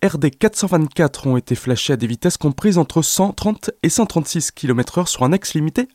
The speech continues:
à quatre-vingts. Incendie et coupure d'électricité. Hier matin, à Mackenheim, un feu s'est déclenché très tôt dans une grange située rue principale.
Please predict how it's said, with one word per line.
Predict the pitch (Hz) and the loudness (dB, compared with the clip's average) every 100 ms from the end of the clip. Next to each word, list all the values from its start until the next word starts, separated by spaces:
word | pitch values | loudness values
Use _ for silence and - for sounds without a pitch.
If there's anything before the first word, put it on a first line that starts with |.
| - | -6
à | 196 | -2
quatre-vingts. | 262 - 120 - _ _ _ _ - - - - - - | -2 -2 -4 -4 _ _ _ _ -20 -18 -18 -18 -18 -2
Incendie | 214 196 185 156 - - | -2 2 2 0 -8 -8
et | 151 | -8
coupure | - 135 151 | -6 0 2
d'électricité. | 127 127 - 113 117 - 135 185 - | 2 0 -2 -4 -2 0 0 0 -10
Hier | 123 117 | -8 -4
matin, | 110 107 120 - | -4 -4 -6 -6
à | 120 | -2
Mackenheim, | 120 - 127 127 120 | -2 0 2 4 4
un | 117 | 0
feu | - 160 | 0 -2
s'est | - 135 | 0 0
déclenché | 135 - 147 - - 156 | 0 2 0 0 0 0
très | - - | 0 -2
tôt | 190 - 190 | 0 4 4
dans | 180 | 4
une | 139 135 | 2 0
grange | 131 151 208 - | 0 2 2 0
située | 175 - 143 | -4 0 0
rue | 117 160 | 2 0
principale. | - 190 - 131 151 208 | 2 2 2 2 4 4